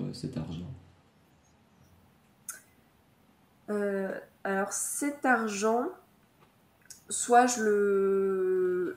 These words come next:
Speaker 2: laisse sur mon compte, soit en fin de mois, quand je fais un peu le, le bilan, je le mets en épargne en plus.
Speaker 1: Ok.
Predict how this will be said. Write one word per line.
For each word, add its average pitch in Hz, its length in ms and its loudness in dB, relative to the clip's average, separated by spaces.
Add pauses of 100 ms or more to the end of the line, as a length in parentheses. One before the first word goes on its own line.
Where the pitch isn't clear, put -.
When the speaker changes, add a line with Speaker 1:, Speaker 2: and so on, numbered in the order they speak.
Speaker 2:
laisse 233 360 0
sur 226 200 -2
mon 196 180 0
compte, - 520 -10 (1400)
soit 247 760 6
en 208 120 4
fin 220 240 4
de 208 80 4
mois, 233 300 4
quand 220 120 -2
je - 120 -2
fais 208 120 -4
un 202 120 -2
peu 208 180 -4
le, 185 540 -2
le 196 200 2
bilan, 208 520 0
je 202 160 -8
le 196 120 2
mets 202 140 2
en 226 140 0
épargne 208 320 -2
en 196 60 -8
plus. - 360 -16 (560)
Speaker 1:
Ok. 131 140 -10